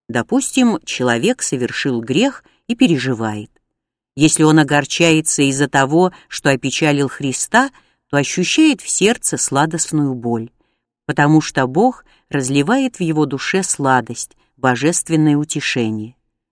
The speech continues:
Это печаль по Богу. А если человек постоянно пребывает в печали,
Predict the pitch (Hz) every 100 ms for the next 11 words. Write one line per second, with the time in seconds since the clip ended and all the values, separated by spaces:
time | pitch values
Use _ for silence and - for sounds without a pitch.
0 | _ 180 220 214 196 - - 131 - 139
1 | 139 - 131 127 120 113 - - _ _
2 | _ _ _ _ - 147 170 - 165 -
3 | 151 143 180 - 156 - 151 135 135 175
4 | 185 151 - 135 135 131 160 147 - -
5 | 120 - 139 165 185